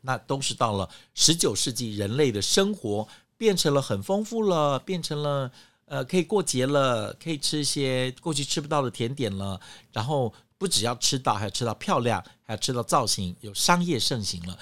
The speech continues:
可以卖姜饼人、姜饼屋的糖果店、面包店、蛋糕店多了之后，姜饼屋跟姜饼人才开始变得盛行，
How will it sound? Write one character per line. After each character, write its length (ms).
可 120
以 60
卖 300
姜 260
饼 140
人、 160
姜 180
饼 140
屋 120
的 160
糖 180
果 140
店、 160
面 160
包 100
店、 160
蛋 140
糕 100
店 180
多 300
了 80
之 160
后， 300
姜 200
饼 180
屋 60
跟 160
姜 180
饼 80
人 80
才 140
开 120
始 60
变 180
得 80
盛 240
行， 300